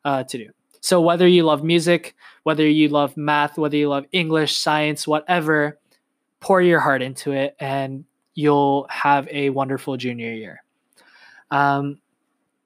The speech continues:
another tip would be time management and avoiding procrastination. I talked about some tips for avoiding procrastination in the Q and A, but that's very important. Uh, that correlates with time management. The better you are with managing your time,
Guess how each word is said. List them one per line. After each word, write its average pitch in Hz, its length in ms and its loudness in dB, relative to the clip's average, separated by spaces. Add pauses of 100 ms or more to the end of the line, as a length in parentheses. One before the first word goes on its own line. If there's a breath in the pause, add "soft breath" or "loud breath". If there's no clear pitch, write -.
(460)
another 180 320 2
tip 180 320 0
would 151 120 2
be 143 180 2
time 156 360 -4
management 156 640 -2
and 135 240 -8
avoiding 139 380 -2
procrastination. 147 880 -2
I 135 100 -4
talked 151 320 -2
about 147 340 2
some 147 160 -6
tips - 220 -6
for 143 140 0
avoiding 147 320 0
procrastination 151 640 -2
in 135 60 -8
the 127 60 -8
Q 143 200 -6
and 139 100 -6
A, 147 180 0 (340 loud breath)
but 143 180 0
that's 139 200 -2
very 165 240 2
important. 156 560 0 (140)
Uh, 143 280 0
that 139 140 -2
correlates 143 400 0
with 135 100 -8
time 151 260 -4
management. 147 500 -2 (500 loud breath)
The 151 80 -2
better 151 340 2
you 156 220 4
are 143 260 2
with 147 180 2
managing 143 460 -2
your 127 140 -10
time, 143 720 -2